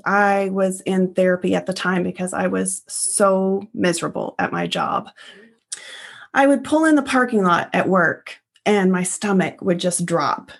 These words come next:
and I would be sick to my stomach. And any good mood that I had really cultivated trying to, you know, on the commute into work, it would just be gone by the time I walked in the doors, because it wasn't the actual job that I hated.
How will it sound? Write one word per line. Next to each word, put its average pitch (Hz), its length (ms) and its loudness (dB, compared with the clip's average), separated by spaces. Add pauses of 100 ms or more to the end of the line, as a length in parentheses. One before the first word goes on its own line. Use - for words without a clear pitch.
(240)
and 165 400 0
I 165 200 -2
would 165 280 -2
be 170 120 -4
sick - 400 -4
to - 120 -10
my - 100 -8
stomach. - 460 -10
And - 180 -10
any 262 300 2
good 208 200 2
mood 185 440 2
that 170 140 -2
I 170 100 -4
had 175 180 -8
really 170 200 0
cultivated 190 880 -4 (580)
trying 190 380 2
to, 160 340 -2
you 190 140 2
know, 165 140 2
on 160 100 -2
the 165 180 -4 (160)
commute 214 360 2
into 190 280 0
work, 180 380 2
it - 100 -6
would 180 120 2
just 180 200 -2
be 160 100 -2
gone 165 480 0
by 160 120 0
the 175 100 -2
time 165 300 -4
I 160 120 -4
walked - 300 -6
in - 100 -4
the - 100 -2
doors, 170 480 -4
because 202 320 -6
it 214 80 -2
wasn't 277 480 0
the 180 360 0
actual 190 520 -4
job 160 560 -2 (160)
that 190 100 2
I 196 100 0
hated. 196 560 2